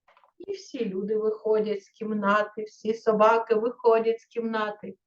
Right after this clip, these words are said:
У цей час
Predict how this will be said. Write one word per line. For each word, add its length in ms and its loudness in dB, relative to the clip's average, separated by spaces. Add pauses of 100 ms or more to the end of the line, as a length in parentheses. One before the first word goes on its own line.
(1040)
У 100 -6
цей 640 2 (180)
час 760 -4